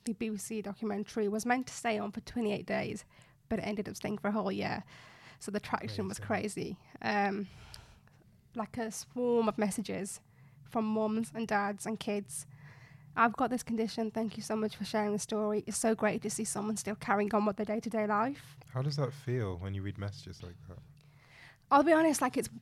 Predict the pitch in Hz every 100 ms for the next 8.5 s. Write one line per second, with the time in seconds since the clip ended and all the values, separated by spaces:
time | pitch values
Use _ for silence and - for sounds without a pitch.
0 | - 269 254 220 269 254 - 254 240 254
1 | - - 233 - - 233 269 285 - -
2 | 254 214 - - - - 285 302 285 -
3 | 254 - 220 214 220 226 208 - - -
4 | - 214 214 202 - _ - 240 190 202
5 | 196 196 208 - - - - _ _ _
6 | _ _ _ - - - 233 233 233 240
7 | 110 214 214 208 196 - 190 - 220 196
8 | - 214 - 214 196